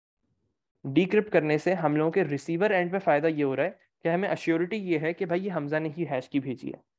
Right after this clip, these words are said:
अगर बीच में उसको कोई बंदा डिक्रिप्ट भी करता है, क्योंकि पब्लिक की तो सबके पास मौजूद है, उसको अगर कोई बंदा डिक्रिप्ट करता है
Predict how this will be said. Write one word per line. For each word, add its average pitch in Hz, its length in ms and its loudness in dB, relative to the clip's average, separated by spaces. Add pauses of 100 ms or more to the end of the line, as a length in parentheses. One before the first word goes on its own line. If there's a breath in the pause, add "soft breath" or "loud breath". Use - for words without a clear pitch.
(340)
अगर 165 220 2
बीच 175 360 2
में 165 160 4
उसको 175 280 0
कोई 202 160 2
बंदा 170 260 4
डिक्रिप्ट 165 500 0
भी 196 120 -2
करता 135 320 0
है, 151 140 -2 (280)
क्योंकि 170 200 -2
पब्लिक 180 300 0
की 202 100 -6
तो 208 80 -2
सबके 208 240 -4
पास 214 200 -2
मौजूद 156 300 -2
है, 160 60 -2
उसको - 180 -2
अगर 196 180 2
कोई 214 160 0
बंदा 156 240 -2
डिक्रिप्ट 170 480 -2
करता - 260 -2
है 143 100 -6